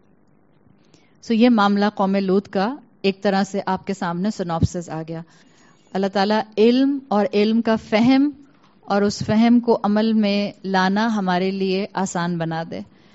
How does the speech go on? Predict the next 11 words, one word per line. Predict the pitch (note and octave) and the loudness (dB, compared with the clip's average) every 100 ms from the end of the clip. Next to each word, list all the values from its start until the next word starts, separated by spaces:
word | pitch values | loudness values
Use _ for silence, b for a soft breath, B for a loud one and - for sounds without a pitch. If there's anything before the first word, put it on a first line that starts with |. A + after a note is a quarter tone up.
| b b - | b b -6
अल्लाह | G3 G3 | -2 0
ताला | G3 G3+ G#3 | 0 0 0
आने | G3 G3+ G#3+ | -2 -2 0
वाले | G#3 G#3 | 0 0
दिनों | G3 G3+ A3 | 0 0 0
में | G#3+ F#3+ F#3+ F#3+ - - | 0 -2 -4 -8 -14 -6
खैर | A3 G3+ G#3+ C#4 - - | 0 2 2 0 -8 -8
हम | G3+ | -6
सबको | G3+ G#3 - G#3+ G3 | -4 -4 -6 -6 -4
अता | G3 F#3+ | -4 -4
फरमाए। | G3 G#3+ G#3 G#3 A#3+ | -4 -4 -2 -2 -2